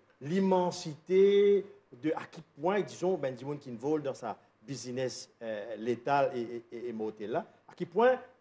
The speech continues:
euh, je suis capable d'un extrême côté là, finalement la, la, la mort d'homme. Et, mais donc là, mon, mon, mon pensée qui est très important, nous allons vite, et mon pensée qui nous a donné un signal fort.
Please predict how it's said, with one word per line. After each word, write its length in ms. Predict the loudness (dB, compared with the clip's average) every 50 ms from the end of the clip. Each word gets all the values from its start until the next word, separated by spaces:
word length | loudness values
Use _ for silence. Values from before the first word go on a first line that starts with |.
| _ -12
euh, 100 | -12 -10 -10 -10
je 40 | -8
suis 140 | -8 -8 -8
capable 520 | -8 -4 2 4 4 4 6 4 2 2 0 -2 -2
d'un 160 | 0 0 0
extrême 640 | -6 -8 -10 -14 -10 -4 2 4 4 6 4 4 0 -6 -12 -16 -12 -12
côté 200 | -12 -10 -8 -10
là, 100 | -10 -10
finalement 360 | -10 -10 -10 -6 -6 -4 -4
la, 160 | -4 -4 -4 -4
la, 160 | -6 -6 -6
la 140 | -8 -10 -8
mort 200 | -8 -10 -10 -10
d'homme. 240 | -10 -12 -12 -12 -14 -18 _ _ _ _ _ _ _
Et, 220 | -4 -2 -2 -2 -4 -4
mais 180 | 0 0 0 0
donc 280 | 2 2 4 4 4 2 -4
là, 220 | -2 0 0 4
mon, 140 | 4 2 2 2 -2
mon, 140 | -2 -2
mon 120 | 0 -2 -4
pensée 360 | -4 -6 -8 -6 -6 -8 -8
qui 240 | -8 -10 -10 -10 -10 -14 _ _ _ -16
est 100 | -16 -14
très 260 | -10 -6 -6 -4 -4
important, 440 | -4 -6 -6 -8 -6 -4 -2 -4 -2
nous 100 | -2 -4
allons 100 | -6 -8
vite, 240 | -8 -8 -8 -8 -8 _ _ _ _ _ _ _ _ _ _ _ _ -8
et 200 | -6 -4 -4 -4
mon 140 | -4 -6 -6
pensée 400 | -4 -6 -6 -6 -4 -4 -4 -4
qui 140 | -2 -6 -8
nous 200 | -8 -4 0 0
a 60 | 0
donné 220 | 0 0 -2 -4
un 60 | -4
signal 260 | -6 -10 -12 -12 -12 -12
fort. 160 | -16 -18 -18